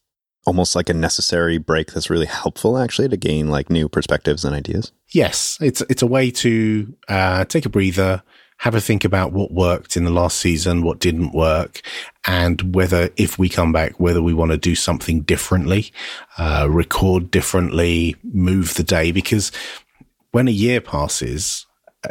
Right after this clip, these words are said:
Speaker 2: you know, when you've got children like I have, my son has changed which day he practices football on. And if he practiced on a Tuesday, which is when we record, that would mess up my ability to do the podcast. And my daughter does dancing, and sometimes she has to dance on a Tuesday. And so I'm rushing around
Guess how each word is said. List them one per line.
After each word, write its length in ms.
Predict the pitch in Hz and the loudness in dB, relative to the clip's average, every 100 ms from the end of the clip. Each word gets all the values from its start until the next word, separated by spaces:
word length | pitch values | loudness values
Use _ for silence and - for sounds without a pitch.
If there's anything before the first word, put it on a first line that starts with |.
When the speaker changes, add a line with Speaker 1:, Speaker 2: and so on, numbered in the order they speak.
| - | -2
Speaker 2:
you 120 | 95 | 0
know, 140 | 73 | 2
when 120 | 98 | 2
you've 140 | 117 113 | 2 2
got 120 | 113 | 0
children 400 | - 110 107 78 | 0 0 0 -2
like 200 | 80 87 | 0 0
I 140 | 95 95 | 0 -2
have, 580 | - - 85 - - - - - | -2 -6 -6 -8 -10 -14 -10 0
my 120 | 95 | 0
son 320 | - 104 95 | 2 0 2
has 180 | 85 92 | 0 0
changed 520 | - 107 95 90 - | 0 0 0 0 0
which 280 | 90 - - | -2 -2 -2
day 260 | 92 90 85 | 0 0 0
he 140 | 92 | -2
practices 540 | - 101 - 98 98 | -2 -4 -2 -2 0
football 380 | - - 76 71 | 0 -2 0 -2
on. 200 | 64 53 _ _ _ - _ - | -4 -8 _ _ _ -20 _ -2
And 220 | 95 90 | -2 0
if 140 | - | 0
he 100 | - | 0
practiced 540 | 110 - 104 - 85 - - | 0 -2 -2 -2 -2 -2 0
on 140 | 90 | 0
a 80 | - | 0
Tuesday, 560 | - 160 123 - 60 | 0 0 0 -2 -2
which 160 | 85 87 | -2 0
is 100 | 82 | 0
when 140 | 90 | 2
we 80 | 85 | 2
record, 540 | 82 80 143 82 82 - - - _ | 0 0 0 0 -2 -8 -20 -20 _
that 160 | 110 107 | -2 0
would 220 | 95 82 | 0 2
mess 320 | 90 90 - | 2 2 0
up 180 | 85 - - - | -2 -4 -8 0
my 160 | 92 | 0
ability 460 | 85 92 82 - 82 | 2 0 0 -2 -4
to 120 | - | -4
do 120 | 78 | -4
the 80 | 76 | -2
podcast. 680 | - 113 - - - - - - - - - | 0 -2 0 -4 -2 -6 -8 -10 -12 -14 -2
And 360 | 90 85 85 | 0 2 2
my 120 | 90 90 | 2 2
daughter 300 | 151 143 85 | 0 0 0
does 180 | 87 | 0
dancing, 440 | - 127 127 - - | 0 -2 -2 -6 -6
and 100 | - | -4
sometimes 400 | - 71 92 - | -4 -2 0 0
she 140 | 90 | 0
has 140 | 90 90 | 0 -2
to 100 | 98 | 0
dance 300 | 143 107 - | 0 0 -2
on 60 | |
a 60 | 78 | 0
Tuesday. 320 | - 76 69 | 0 -2 -2
And 100 | 73 | -2
so 120 | 90 | 0
I'm 160 | 87 98 | 0 0
rushing 360 | 107 - 92 | 0 0 0
around 680 | 82 92 107 - - 85 90 | 0 0 0 -4 -6 -4 -4